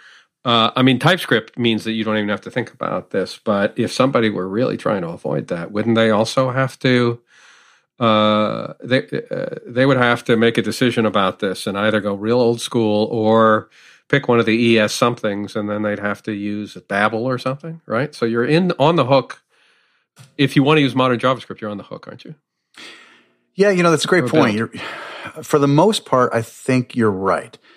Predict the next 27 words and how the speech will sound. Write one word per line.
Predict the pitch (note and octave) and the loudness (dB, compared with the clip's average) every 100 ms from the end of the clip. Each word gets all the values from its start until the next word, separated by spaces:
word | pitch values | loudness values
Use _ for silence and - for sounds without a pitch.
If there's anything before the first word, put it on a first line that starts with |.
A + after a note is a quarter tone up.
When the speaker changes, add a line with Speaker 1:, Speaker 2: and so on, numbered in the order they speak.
| _ _ - | _ _ -2
Speaker 2:
Like, | A2 | -2
if | G#2+ | 0
you | C#3 | 2
wanna | E3+ | 4
use | F3 B2 | 4 4
modern | B2 A2+ G2 | 4 4 4
JavaScript | F#2+ F#2 - - D#2 - - _ | 2 2 -2 -2 -2 -4 -16 _
and | G2+ F#2 F#2 F#2+ F2+ | -4 -2 -2 -2 -4
you | F#2+ | -4
don't | - A2 | 0 2
wanna | A#2 A#2 | 4 4
worry | G2+ G#2+ G#2+ | 4 4 4
about | F2 D#2 | 2 0
what | G2+ - | -2 0
browsers | E2+ E2+ - F#2 - | 2 2 0 -2 -4
can | F2 | -4
use | E2 E2 E2+ | -4 -4 -4
your | D#2 | -2
app, | D#2 F#2+ - - _ _ _ _ _ _ _ _ _ - | -2 -2 -4 -10 _ _ _ _ _ _ _ _ _ -2
uh, | F#2+ F2 | 0 2
you | A2+ - | 0 2
either | C#3 D#3 | 2 4
need | C3 | 2
to | G2+ | 2
be | F#2 | 0
really | F2+ A2+ E3+ | 0 2 2
careful | - G2 F2+ - E2+ | 2 0 0 -2 -4